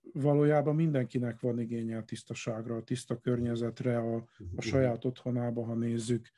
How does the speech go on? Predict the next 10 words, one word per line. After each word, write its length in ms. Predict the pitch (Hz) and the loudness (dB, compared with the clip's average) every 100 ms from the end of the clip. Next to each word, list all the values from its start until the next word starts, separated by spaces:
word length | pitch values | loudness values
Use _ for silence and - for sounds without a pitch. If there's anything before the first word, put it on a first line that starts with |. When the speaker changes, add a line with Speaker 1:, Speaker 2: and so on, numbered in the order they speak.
| _ - _ | _ -20 _
Speaker 2:
Mhm. 260 | 101 107 | -4 -2
Speaker 1:
hogy 200 | 110 120 | 0 0
biztonságos 760 | 120 143 139 131 - 123 117 107 | 2 2 2 2 2 0 0 -4
legyen 260 | 131 117 113 | -2 -2 -2
az 140 | 110 | -2
egészsége 540 | 120 113 110 - 113 110 | -2 -2 -4 -6 -6 -6
szempontjából, 800 | - 110 117 110 - 110 110 110 | -4 -4 -4 -8 -4 -6 -4 -8
stb. 720 | - - - _ 113 90 98 113 - _ _ - - | -10 -14 -14 _ -8 -8 -10 -12 -16 _ _ -20 -14
Speaker 2:
Mhm. 220 | 104 110 120 - | -10 -8 -10 -2
Speaker 1:
És 380 | 147 131 - | 0 0 -4